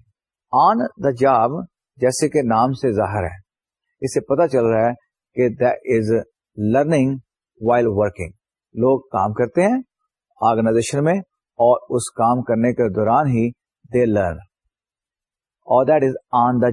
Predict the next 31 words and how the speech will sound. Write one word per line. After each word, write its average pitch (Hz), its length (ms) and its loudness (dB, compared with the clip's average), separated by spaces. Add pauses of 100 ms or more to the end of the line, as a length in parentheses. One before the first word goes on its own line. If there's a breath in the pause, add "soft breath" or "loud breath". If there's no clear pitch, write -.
job۔ 92 280 0 (560)
اور 123 300 2
اس 131 160 -2
کی 139 80 -2
ایگزامپل 123 460 0
آپ 107 160 0
یوں 147 120 0
لے 120 140 2
لیں 156 200 -2 (420)
کہ 127 80 -2
ایک 127 540 0 (720)
بینک 143 280 0
میں 139 420 -2
اگر 113 160 0
ایک 113 220 -2
پرسن 117 360 -2
نے 117 160 0
سروس 110 380 -2
جوائن 143 220 0
کی 107 220 -2
ہے 127 120 2 (360 soft breath)
اور 120 160 0
اس 117 160 -6
کی 123 220 -2 (340)
سروس 123 340 0
کی 120 360 -2
جاب 127 360 0
کی 123 240 -4
جو 113 120 0
ریکوائرمنٹ 147 580 0
ہے، 113 120 0